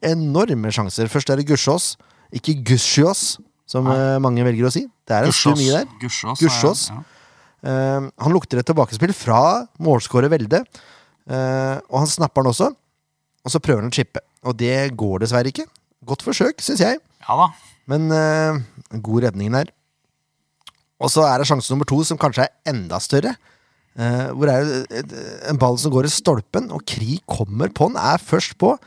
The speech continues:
Speaker 1: men får aldri ballons-, bal-, bal-, balanse nok til å avslutte godt. Så det ender med en redning fra keeperen. Han prøver liksom å, han legger seg nesten ned da, for han, eh, jeg vet ikke hva som skjer der.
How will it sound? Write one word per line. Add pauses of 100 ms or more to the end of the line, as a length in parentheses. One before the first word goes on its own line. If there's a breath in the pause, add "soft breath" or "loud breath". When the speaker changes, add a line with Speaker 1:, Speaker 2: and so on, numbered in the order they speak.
(440 soft breath)
Speaker 1:
men
får
aldri
ballons-,
bal-,
bal-,
balanse
nok (420)
til
å (120)
avslutte
godt. (680)
Så
det
ender
med
en
redning
fra
keeperen. (600)
Han
prøver
liksom
å, (240)
han
legger
seg
nesten
ned
da,
for
han,
eh,
jeg
vet
ikke
hva
som
skjer
der.